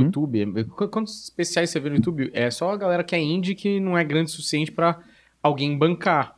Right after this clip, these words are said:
Tipo, agora tá começando. Você vê uns especiais no YouTube, mas ainda tem muitos de Comedy Central, H B O e outros.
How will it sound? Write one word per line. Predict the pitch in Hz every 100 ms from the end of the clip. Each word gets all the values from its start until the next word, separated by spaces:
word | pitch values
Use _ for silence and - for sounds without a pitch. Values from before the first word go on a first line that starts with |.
| -
Tipo, | - -
agora | 110 113 143 233 226
tá | 151
começando. | 151 127 - 123 110 98
Você | 117
vê | 110 123
uns | 127 110 - _
especiais | - - 131 139 123
no | 123
YouTube, | 180 233
mas | 220
ainda | 196 214 226
tem | 208 - 175
muitos | 160 170 170 -
de | -
Comedy | - 127 127 -
Central, | 147 131 -
H | 104 110
B | 120 135
O | 135 120
e | 113
outros. | 117 - - -